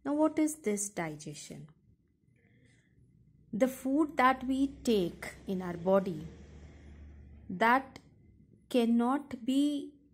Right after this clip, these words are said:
transported to various parts of the body. It need to be first converted into soluble form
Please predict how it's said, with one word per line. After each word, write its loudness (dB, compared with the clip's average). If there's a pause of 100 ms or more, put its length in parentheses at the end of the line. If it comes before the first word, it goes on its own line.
(360)
transported -4
to -2
various -2
parts -10 (140)
of -10
the -4
body. -8 (1160)
It -4
need 2
to 2
be 2
first -2
converted -2
into -4
soluble -4
form -8